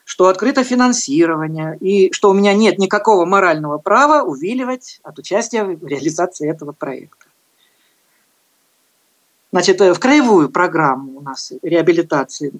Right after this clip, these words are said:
ну, тогда ещё на две тысячи седьмой-девятый год,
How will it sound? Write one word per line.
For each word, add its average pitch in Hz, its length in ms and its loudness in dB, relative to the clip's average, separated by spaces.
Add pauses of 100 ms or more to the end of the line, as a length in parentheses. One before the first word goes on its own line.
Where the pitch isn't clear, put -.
ну, 175 160 -8 (160)
тогда 185 300 2
ещё 151 180 -2
на 165 100 -2
две 175 140 -2
тысячи 180 240 -2
седьмой-девятый 170 840 2
год, 131 340 -10